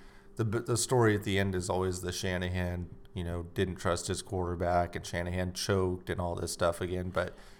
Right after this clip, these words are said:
they were in the game. There was a garbage time touchdown at the end also, which is gonna make the score look a little crazier than it actually was, but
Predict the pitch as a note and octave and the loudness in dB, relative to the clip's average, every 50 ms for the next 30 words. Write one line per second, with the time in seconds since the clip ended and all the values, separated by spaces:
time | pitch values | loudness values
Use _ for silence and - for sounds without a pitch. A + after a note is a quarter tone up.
0 | - - - - - - - - - - - D3 D#3+ C3 G#2+ G2 F#2 F#2 F#2 F2 | -20 -20 -20 -20 -18 -18 -16 -14 -10 -2 2 4 6 6 6 6 4 2 0 0
1 | F#2 F2 F2+ G2+ G#2 A2+ A#2 - - - - - - - - - - - G#2 G#2+ | 0 0 0 -2 -4 -4 -8 -10 -14 -20 -20 -20 -20 -20 -20 -18 -8 0 2 4
2 | G#2+ F#2+ F#2 G2+ F#2+ F#2 F#2 F2+ - - - G2+ F#2 F2+ F#2 G2 G2 - - G2+ | 4 4 4 4 4 4 2 -2 -6 -2 2 4 4 4 4 0 -2 0 2 2
3 | F#2+ F#2 F2+ - G2 F#2+ F#2+ - - G#2+ F#2+ F#2+ F#2 F#2 F2+ - F#2 F2+ F2+ F#2 | 2 2 0 0 0 0 0 0 -2 -2 -2 0 -2 -4 -4 -4 -2 -2 0 0
4 | F2 F2+ F2 E2+ F2 - - - F#2 F#2 G2 G2 - - - F2+ - - G2+ F#2 | 0 2 2 2 0 0 0 0 0 0 0 -4 -6 -6 -6 -6 -6 -4 -6 -6
5 | F2+ - F#2 F2 F2+ F2+ F2+ - - - - - F2+ F2+ F2 - - F#2 - - | -4 -4 -2 -2 -2 -4 -6 -8 -12 -18 -14 -8 -6 -6 -6 -4 -4 -4 -4 -2
6 | - G2 F#2 F#2 F2+ F2+ F2+ F2+ - F#2+ F2+ F2+ F2 - - G2+ G2 F#2 F2+ F#2 | -2 -2 0 0 0 0 -2 -2 -2 -4 -2 -2 -4 -2 0 0 0 2 0 0
7 | F#2+ F#2 F2+ F2+ F2 F#2 F#2 F2+ F2+ - - F#2 F2+ F2+ F#2 G#2 G#2 G2+ - F2+ | 0 -2 -2 -2 -2 -2 -2 -4 -4 -2 -2 2 4 4 4 2 2 -2 -2 -2
8 | E2+ - | -2 -2